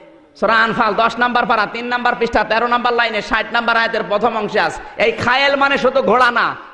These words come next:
খায়েল মানে ইন্টারনেট, খায়েল মানে Facebook, খায়েল মানে ক্ষমতা, খায়েল মানে ডাক্তারি। যা ধরবেন, আধুনিক তাফসীর যেগুলো বের হচ্ছে, এগুলো পড়েন তো, পড়াশোনা তো করেন। ওর বাবা যা বলো তাই বিশ্বাস করে।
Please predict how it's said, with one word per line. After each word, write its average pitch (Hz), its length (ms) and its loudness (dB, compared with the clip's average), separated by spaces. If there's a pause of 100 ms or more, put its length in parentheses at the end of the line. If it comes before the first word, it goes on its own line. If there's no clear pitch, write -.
খায়েল 247 220 2
মানে 254 200 0
ইন্টারনেট, 240 540 0 (240)
খায়েল 233 180 2
মানে 254 160 0
Facebook, 226 560 0 (240)
খায়েল 247 180 0
মানে 269 140 -2
ক্ষমতা, 262 600 0 (200)
খায়েল 254 220 2
মানে 269 180 2
ডাক্তারি। 269 840 -2 (500)
যা 269 480 0
ধরবেন, 285 480 2
আধুনিক 277 440 0
তাফসীর 277 380 -2
যেগুলো 277 280 2
বের 262 180 2
হচ্ছে, 262 200 2
এগুলো 262 220 2
পড়েন 269 240 0
তো, 311 260 4 (680)
পড়াশোনা 302 520 4
তো 262 120 0
করেন। 185 280 -4
ওর 180 100 -2
বাবা 302 460 0
যা 330 220 2
বলো 330 200 0
তাই 262 180 0
বিশ্বাস 185 320 -8
করে। 120 120 -18